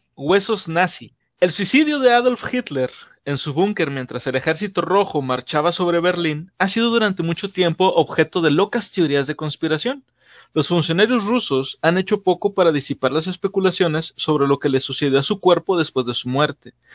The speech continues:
y se sumaron las historias cuando revelaron lo que creían que era una evidencia concreta de su muerte, partes del cráneo y la mandíbula de Hitler. El espantoso hallazgo, com-, eh, completo con un agujero de bala,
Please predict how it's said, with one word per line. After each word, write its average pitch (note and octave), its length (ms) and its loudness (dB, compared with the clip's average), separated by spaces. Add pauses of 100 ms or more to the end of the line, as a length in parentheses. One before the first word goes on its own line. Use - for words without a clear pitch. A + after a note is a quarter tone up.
(220)
y C3 80 0
se C3+ 100 0
sumaron C#3 400 4
las A3 160 2
historias G3 420 4
cuando C#3+ 240 0
revelaron C#3+ 640 2
lo E3 100 0
que C3+ 340 -2
creían F#3 460 2
que E3+ 140 0
era E3+ 100 4
una G3+ 140 0
evidencia E3 440 0
concreta D3 580 0
de D#3 80 2
su - 120 -4
muerte, F3 440 -4 (500)
partes C#3+ 320 2
del E3+ 180 2
cráneo E3+ 320 2
y - 20 0
la F#3+ 100 0
mandíbula C3+ 460 0
de B2+ 160 -2
Hitler. D#3 380 -6 (500)
El C#3 140 2
espantoso D#3 540 2
hallazgo, F#3+ 560 4 (140)
com-, C3 200 -2 (220)
eh, D3 200 4
completo F3+ 460 2
con D#3 140 -2
un E3 100 0
agujero G3 480 0
de F3+ 100 4
bala, D#3 440 2